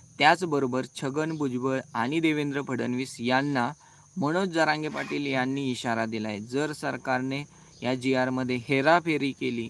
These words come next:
किंवा बदल करण्याचा प्रयत्न केला तर कुणालाही रस्त्यावर फिरून देणार नाही, असा थेट इशाराच मनोज जरांगे पाटील यांनी दिलाय. आजच्या या लाईव्हमध्ये एवढंच. ही खूप महत्त्वाची अपडेट तुमच्यापर्यंत पोहोचवणे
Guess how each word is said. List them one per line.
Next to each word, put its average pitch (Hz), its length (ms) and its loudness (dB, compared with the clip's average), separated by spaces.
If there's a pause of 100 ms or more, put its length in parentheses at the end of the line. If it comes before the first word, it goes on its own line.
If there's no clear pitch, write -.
किंवा 127 180 -2
बदल 127 360 -4
करण्याचा 123 500 -4
प्रयत्न 135 480 -4
केला 117 360 -2 (400)
तर 143 100 -2
कुणालाही 151 800 2
रस्त्यावर 180 760 2
फिरून 160 360 -2
देणार 143 280 -2
नाही, 131 320 -4
असा 127 260 -6
थेट 135 300 -4 (120)
इशाराच 131 640 4 (520)
मनोज 165 300 0
जरांगे 135 420 0
पाटील 120 400 -4
यांनी 117 340 -2
दिलाय. 104 260 -10 (200)
आजच्या 120 320 -8
या 127 140 -2
लाईव्हमध्ये 127 680 0 (440)
एवढंच. 156 640 2 (260)
ही 156 100 -12 (100)
खूप 165 260 -2
महत्त्वाची 147 520 -4 (140)
अपडेट 143 380 0 (180)
तुमच्यापर्यंत 147 640 -6
पोहोचवणे 147 640 -6